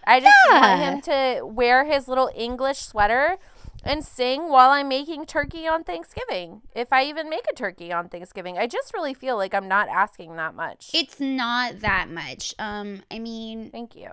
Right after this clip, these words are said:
Speaker 2: the other option is that you, like, do something drastic to become, like, overnight famous, and then, like, you're like, "I did all of this so that I could say hi to Harry Styles. Hi."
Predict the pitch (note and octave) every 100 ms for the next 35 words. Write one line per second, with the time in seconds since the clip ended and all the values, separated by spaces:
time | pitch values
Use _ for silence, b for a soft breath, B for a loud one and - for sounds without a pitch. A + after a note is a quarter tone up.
0 | - G#3+ A#3+ A3+ C4+ B3+ A3 G#3+ A#3+ A3
1 | G#3 G3 F#3 C3+ G3 G3+ G3+ G3 F#3+ F3+
2 | D#3+ - G3+ F#3+ G3 F#3+ F3+ D#3 E3+ -
3 | D#3 D3 D#3+ D#3 - - C#3+ - - F3+
4 | F3 - E3 D#3+ E3 - D#3+ - E3 C#3+
5 | - - D#3+ F#3 F#3+ - - E3+ F3 E3
6 | E3 D#3+ - F3 E3 E3 - F#3 F#3+ F3
7 | D#3+ E3+ G3 F3+ - E3 D#3+ D#3+ - D#3+
8 | - E3+ E3 E3 E3 F3 F3 E3+ F#3 F3+
9 | G3+ G#3+ C4+ C#4+ C#4 C4 B3+ B3